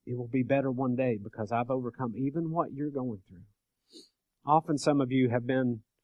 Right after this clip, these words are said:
somewhere where I've come to visit or been there when I've quoted this scripture, and, uh, when I do hospital visits, often I, I use the scripture, so I'm jumping ahead in Hebrews.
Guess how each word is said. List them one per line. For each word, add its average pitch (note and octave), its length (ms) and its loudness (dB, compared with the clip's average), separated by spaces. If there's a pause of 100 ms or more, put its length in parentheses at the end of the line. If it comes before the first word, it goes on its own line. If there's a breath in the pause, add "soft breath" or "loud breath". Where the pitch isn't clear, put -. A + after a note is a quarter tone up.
(1400)
somewhere C3 520 4
where B2 180 4
I've A#2+ 220 0 (360)
come C3 200 0
to A#2+ 80 2
visit A#2+ 420 4
or A#2 100 4
been B2 220 2
there B2+ 180 6
when A#2+ 160 2
I've A#2 180 0 (360)
quoted B2+ 380 4
this A2+ 160 0
scripture, B2+ 580 0
and, A2 280 -2 (500)
uh, B2 60 -14 (200)
when B2+ 160 -4
I A#2 60 -2
do B2 160 2
hospital B2+ 480 2
visits, B2 400 2
often A#2 500 -2 (320)
I, A#2 80 -6 (580)
I A#2+ 100 -4 (1080)
use B2+ 220 -2
the A#2+ 80 -2
scripture, B2+ 420 0
so A2+ 140 -4
I'm A2 100 0
jumping C3 400 4
ahead B2 320 0
in A2+ 120 -2
Hebrews. A2 680 -4